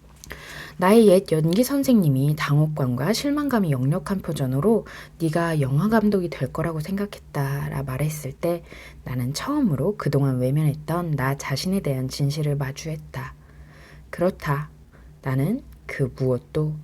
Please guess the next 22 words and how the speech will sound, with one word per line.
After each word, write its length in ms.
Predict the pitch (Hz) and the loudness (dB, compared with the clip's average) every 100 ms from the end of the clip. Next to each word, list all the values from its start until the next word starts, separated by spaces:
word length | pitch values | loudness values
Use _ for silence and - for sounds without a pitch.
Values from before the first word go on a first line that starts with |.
| - - - | -16 -20 -20
꾸준히 380 | - 220 226 196 | -12 -4 0 0
하지 300 | 156 147 143 | -2 -6 -8
못한다. 720 | - 131 - 156 143 127 139 - - - - - - - 269 214 | -8 -8 -4 -2 0 -2 -10 -18 -20 -20 -20 -20 -20 -10 -6 -2
이 120 | 190 196 | 0 4
깨달음은 680 | 262 269 285 208 156 160 151 | 6 6 6 4 2 2 0
마치 360 | 117 - 156 | -2 -4 -2
마약 340 | 143 131 156 - | 2 2 0 0
중독자들이 760 | 156 147 156 151 131 139 190 202 | 2 2 2 -2 -2 0 2 2
환각에서 680 | 220 262 254 226 160 151 | 2 -2 0 0 -2 -4
깨어나는 440 | 151 220 233 202 180 | -2 0 2 0 -2
순간과 400 | 139 175 175 175 | -4 -4 -2 -4
같아서 640 | 165 147 - 139 208 196 156 - - | -4 -10 -8 -2 2 2 0 -14 -16
절대 360 | - 151 143 156 | -4 0 0 -2
기분 360 | 156 156 180 202 | -4 0 4 6
좋은 280 | 214 190 | 6 4
느낌은 360 | 156 156 123 127 | 0 -2 -6 -2
아니었다. 640 | 147 151 156 - 120 120 - - - - - - | -2 0 -2 -6 -8 -10 -14 -20 -20 -18 -10 2
머릿속에 440 | 147 165 156 160 | 4 4 2 0
수만 360 | 165 277 294 262 | 0 -2 2 2
가지 240 | 147 147 | 0 -2
생각들이 540 | 156 151 151 139 135 | 0 0 0 -2 -2
떠올랐다. 640 | - 170 170 151 - - | 0 0 0 -2 -6 -14